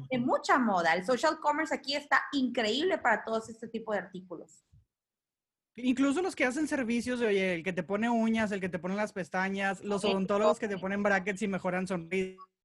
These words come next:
Speaker 2: Todos estos servicios que también visual, fotógrafos, diseñadores, todos te-, deberían de estar en Instagram. Es la plataforma ideal. Que, ojo, no significa que los demás no.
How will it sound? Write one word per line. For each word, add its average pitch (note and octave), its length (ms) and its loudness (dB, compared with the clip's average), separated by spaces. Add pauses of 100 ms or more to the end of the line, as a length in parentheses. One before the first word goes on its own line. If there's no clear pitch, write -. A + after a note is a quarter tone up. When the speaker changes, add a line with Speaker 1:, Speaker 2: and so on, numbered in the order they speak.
(240)
Speaker 2:
Todos D#4+ 220 -2
estos E4 260 -8
servicios C4 540 -2 (300)
que C#4 80 -4
también F#3 340 -6 (300)
visual, F#3+ 560 0
fotógrafos, G3 720 -2
diseñadores, F3 920 -2 (600)
todos A3+ 360 0
te-, C4 220 -4
deberían F#3 680 0
de F#3 60 -10
estar G3+ 220 0
en G3+ 100 0
Instagram. F3 440 -2
Es F#3 40 0
la A#3 120 -2
plataforma G#3+ 680 -4
ideal. G#3 440 -2
Que, C#4 80 -2
ojo, D4 340 -4
no G#3+ 260 -4
significa A#3+ 380 0
que A#3+ 80 -4
los G3 120 -2
demás F3+ 280 -4
no. G#3 320 -2